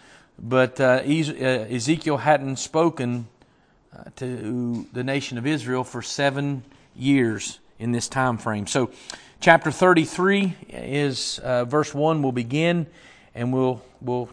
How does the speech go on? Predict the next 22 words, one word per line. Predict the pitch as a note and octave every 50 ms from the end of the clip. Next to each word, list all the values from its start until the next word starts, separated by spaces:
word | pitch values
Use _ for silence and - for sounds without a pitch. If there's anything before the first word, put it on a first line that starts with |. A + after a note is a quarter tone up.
| -
take | - C3 B2+ B2 -
this | B2 - -
apart | A2 - B2 A#2+ -
verse | G#2+ B2 A#2 -
by | - A#2 A2+
verse. | A2 B2 A2+ G#2 - -
Verse | A2+ C3+ D3 C#3+ -
one. | C3+ A#2+ G2+ - - - - - - - - -
"Again, | C#3 C#3 C#3 D#3+ G3+ G#3+ G3
the | F3+
word | D#3+ D3+ E3 F3+ G3
of | G3+
the | G3 G3+
Lord | F#3 D#3 D3 D#3 D#3 D3+
came | - D#3+ D#3+ D#3+
unto | E3 E3 E3 - E3
me, | D#3+ D#3+ D#3 D#3+ D3
saying, | - - - D#3+ D#3 C3+ B2 B2 B2 C3 C#3 C3+ - -
Son | - - - D#3 D#3 D#3
of | D#3 D#3+ D3 D3+
man, | E3+ F3 F3 E3 C#3 B2+ B2+ C3+ C#3 - - - _ -
speak | - - - - - F#3+ G#3 F#3+ D#3+ D#3 - - - - -